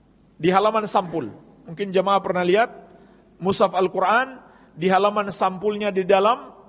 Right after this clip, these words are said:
begitu pula di akhir ada nama-nama Allah. Begitu pula dalam kaligrafi.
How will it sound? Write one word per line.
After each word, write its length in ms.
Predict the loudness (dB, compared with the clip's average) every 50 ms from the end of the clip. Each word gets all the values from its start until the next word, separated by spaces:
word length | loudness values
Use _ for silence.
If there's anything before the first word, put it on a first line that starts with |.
| -20 -10
begitu 240 | -6 -4 -4 -4 -2
pula 240 | 0 2 2 4 2
di 80 | 2 -2
akhir 400 | -2 -2 -2 -2 -8 -8 -8 -10 -16 -20 -20 -20 -20 -14 -6 -4
ada 480 | -4 -2 0 0 0 0 -2 -8 -10 -16 -20 -20 -20 -20 _ _ _ _ -20 _ _ _ _ -6
nama-nama 480 | -4 -2 -2 0 0 0 0 0 0
Allah. 240 | 0 0 -2 -4 -4 -4 -6
Begitu 240 | -4 -4 -4 -4
pula 160 | -2 2 2 4
dalam 240 | 4 4 0 0 -4 -2
kaligrafi. 640 | -4 -4 -4 0 2 2 2 2 0 -4 -10 -12